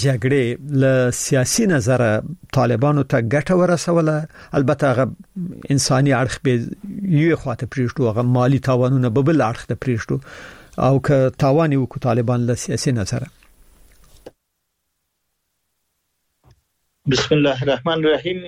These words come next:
Speaker 2: ښاغلی څاروان، تاسې، ښاغلی میاخیل، آه، آه، ښاغلی زلمی او ټولو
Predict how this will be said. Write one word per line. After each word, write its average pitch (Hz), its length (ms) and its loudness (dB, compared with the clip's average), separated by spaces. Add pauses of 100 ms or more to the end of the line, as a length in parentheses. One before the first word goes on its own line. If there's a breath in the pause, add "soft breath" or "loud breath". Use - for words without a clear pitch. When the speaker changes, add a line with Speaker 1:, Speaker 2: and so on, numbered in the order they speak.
(160)
Speaker 2:
ښاغلی 139 480 0
څاروان، 120 340 0 (120)
تاسې، 117 300 -2 (200)
ښاغلی 82 340 -10 (100)
میاخیل، 90 460 0 (360)
آه، 50 500 -2 (400)
آه، 50 200 2 (360)
ښاغلی 78 380 2 (100)
زلمی 95 340 2
او 52 420 -2 (120)
ټولو 101 160 2